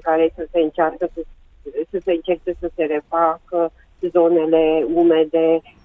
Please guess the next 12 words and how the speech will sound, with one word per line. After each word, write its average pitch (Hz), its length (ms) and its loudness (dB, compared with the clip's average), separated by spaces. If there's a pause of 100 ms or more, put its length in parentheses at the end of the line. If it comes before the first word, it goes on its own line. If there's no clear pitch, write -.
uh, 151 240 -2
naturale, 156 840 0
să 165 360 -2
se 180 100 -2
încerce 165 880 -4
să 165 220 -4
se 170 180 -4
salveze 170 1000 -2 (180)
o 160 160 -4
parte 170 360 2
din 156 160 -6 (120)
biodiversitate 185 1300 -4